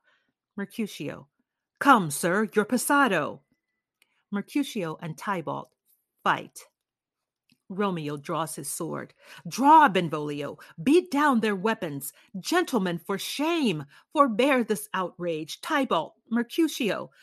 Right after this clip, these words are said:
the prince expressly hath forbidden bandying in Verona streets! Hold, Tybalt, good Mercutio!" Romeo tries to break up the fight. Tybalt stabs Mercutio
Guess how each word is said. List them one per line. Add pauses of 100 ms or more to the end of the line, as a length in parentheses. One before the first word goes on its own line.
(200)
the
prince
expressly
hath
forbidden
bandying
in
Verona
streets! (300)
Hold,
Tybalt, (100)
good
Mercutio!" (800)
Romeo
tries
to
break
up
the
fight. (500)
Tybalt
stabs
Mercutio